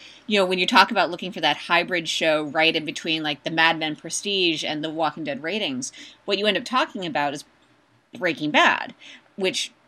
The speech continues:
by, by its fourth or fifth season was a real, was, had really managed to build up a, an audience and a following, thanks to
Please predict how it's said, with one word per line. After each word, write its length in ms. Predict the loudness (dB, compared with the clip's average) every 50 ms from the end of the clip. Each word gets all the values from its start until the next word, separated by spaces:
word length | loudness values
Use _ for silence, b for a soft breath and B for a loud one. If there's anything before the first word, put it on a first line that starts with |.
| -20 -10 _
by, 280 | 4 6 6 6 4 2
by 300 | 0 2 4 4 4 4
its 220 | 2 0 -4 -8
fourth 380 | -10 -10 -10 -6 -6 -6 -4 -6
or 60 | -8
fifth 180 | -8 -8 -8 -8
season 400 | -6 -4 -4 -2 -2 -4 -4 -6
was 140 | -8 -6
a 80 | -6 -6
real, 600 | -6 -6 -6 -4 -4 -2 0 0 -2 -2 -4 -6 -6
was, 160 | -6 -6 -6
had 300 | -2 -2 -2 -2 -2 -4
really 220 | -6 -4 -4 -4
managed 440 | -4 -2 -2 -2 -2 -2 -6 -6 -4
to 200 | -2 -2 -2 -4 -8 B B B B B -4
build 200 | 0 0 0 0
up 120 | -2 -6 -6
a, 80 | -10 -12 _ -2 -2 -2 -2 -4
an 160 | -6 -2 0
audience 400 | 2 2 2 2 0 -2 -4 -6
and 80 | -8 -8
a 40 |
following, 520 | -4 -2 0 0 0 0 -2 -4 -6 -6 -6
thanks 260 | -8 -8 -10 -8 -4
to 220 | -4 -4 -4 -4